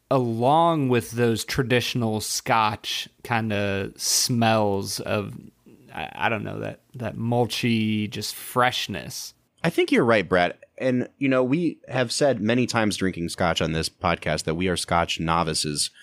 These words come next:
Speaker 2: Um, and so I don't quite have the language to explain, but you, you know a Scotch when you smell it. It has this earthy smell to it, um, and you definitely get that, but I don't have the dark notes.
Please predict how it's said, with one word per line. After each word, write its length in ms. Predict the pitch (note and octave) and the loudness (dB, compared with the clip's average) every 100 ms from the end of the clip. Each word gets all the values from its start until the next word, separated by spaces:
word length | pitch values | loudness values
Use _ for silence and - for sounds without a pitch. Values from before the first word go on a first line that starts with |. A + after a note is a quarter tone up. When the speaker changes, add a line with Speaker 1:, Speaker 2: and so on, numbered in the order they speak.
| - - _ - | -20 -20 _ -4
Speaker 2:
Um, 360 | F2+ F2+ F2 - | 2 2 2 0
and 140 | A2 - | -2 0
so 200 | B2 - | 0 0
I 60 | A#2+ | -2
don't 160 | F#3 | -2
quite 240 | - D#3 C3+ | -2 -2 0
have 200 | B2+ B2 | -2 0
the 80 | |
language 680 | G#2+ G#2 A#2+ F#2+ D#2 - - _ _ _ | 0 2 2 0 -2 -4 -8 _ _ _
to 120 | - G2+ | -2 0
explain, 640 | - - A2+ A#2 F#2+ F2 | 0 -2 2 4 2 0
but 300 | - F#2 - | -4 -6 -4
you, 340 | A2 C3 C3+ - _ _ _ _ _ _ | -2 0 0 -4 _ _ _ _ _ _
you 200 | A#2+ B2+ | -2 2
know 240 | A2+ B2+ C3+ | 4 4 2
a 60 | |
Scotch 380 | - A2 A2+ - | 2 0 0 -2
when 100 | F#2 | -2
you 100 | E2 | -2
smell 320 | - A2+ F2+ | 0 0 0
it. 100 | - | -4
It 100 | F2 | -6
has 260 | G2 G#2 A2 | -2 -2 -2
this 180 | G2+ - - | -4 -6 -4
earthy 500 | F#2 F#2+ G2+ G#2 G#2+ _ _ _ - | -4 -2 -4 -4 -4 _ _ _ -6
smell 420 | - G#2 G#2+ B2 | -2 2 4 2
to 260 | - - D#2+ | 0 -4 -2
it, 200 | E2+ - _ _ _ _ _ - | -2 -6 _ _ _ _ _ -6
um, 260 | F2+ F#2 - | -2 -2 -2
and 100 | G2 | -4
you 80 | G2 | -2
definitely 540 | A#2+ C3+ D3 A2 G#2 | -2 0 0 0 0
get 240 | F#2 F#2 | -2 -2
that, 380 | - C3+ G#2+ G#2 | 0 2 0 -2
but 240 | G#2+ G#2 - _ _ _ _ - | 0 0 0 _ _ _ _ -4
I 120 | B2 | -2
don't 240 | A#2+ G#3 | 0 0
have 320 | D#3 D3 D#3 A#2 | 0 -2 -2 -2
the 100 | F2 | -4
dark 460 | G2+ G#2+ C3+ - | 0 0 0 -2
notes. 560 | F#2 F#2 F2 - - | 0 0 0 -2 -2